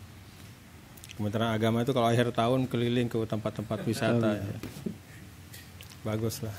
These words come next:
Speaker 1: alhamdulillah.
Speaker 2: Kalau kita ke Lombok, ke Kiai Karim.
Speaker 1: Datang Lombok, Kiai, ya.
Speaker 2: Nggih.
Speaker 1: Saya tunggu.
Speaker 2: Nggih, insya Allah. Kiai Karim
Speaker 1: Kiai
Speaker 2: seperti
Speaker 1: Karim itu sohib dekat saya
Speaker 2: Oh, gitu.
Speaker 1: dari awal sekali. Dulu saya ingat waktu awal saya dicalonkan oleh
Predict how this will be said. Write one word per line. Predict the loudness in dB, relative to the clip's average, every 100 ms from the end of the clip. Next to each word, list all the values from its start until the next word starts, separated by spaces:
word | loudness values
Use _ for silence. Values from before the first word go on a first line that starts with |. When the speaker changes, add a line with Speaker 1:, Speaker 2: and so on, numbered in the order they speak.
| -8
Speaker 1:
alhamdulillah. | -8 -6 -6 2
Speaker 2:
Kalau | 4 8
kita | 8 8
ke | 8
Lombok, | 8 10 8 6
ke | 6 4 4 -2 0
Kiai | 8 8
Karim. | 10 8 8 4 -2 -8 -10 -12 -16 -16 -16 -16 -18 -18 -18 -20 -20 -20 -6
Speaker 1:
Datang | -4 0 2
Lombok, | 2 0 -2
Kiai, | -2 -2
ya. | -4 -10 -16 0
Speaker 2:
Nggih. | 4 6 4
Speaker 1:
Saya | 0 -2
tunggu. | -2 -6 -6 -8
Speaker 2:
Nggih, | 0 4 4
insya | 2 -2 -2
Allah. | -2 -8 -14 -18 -18 -18 -18 -18 -18 0
Kiai | 4
Karim | 8 8 10
Speaker 1:
Kiai | 10
Speaker 2:
seperti | 10
Speaker 1:
Karim | 10 12 10
itu | 10 10 10
sohib | 8 8 8 6
dekat | 4 2
saya | 2 2 4 2 0
Speaker 2:
Oh, | 6 8
gitu. | 10
Speaker 1:
dari | 10 10 8
awal | 4 2 2 2 2 0 0 0
sekali. | 0 -2 -2 -8 -14 -18 -12 -10 -10 -12 -16 -16 -4
Dulu | 6 10 10
saya | 12 12
ingat | 12 10
waktu | 6 6 8 8
awal | 6 6 8 6
saya | 6 4
dicalonkan | 6 4 4 4 6 4 4 4
oleh | 4 4 4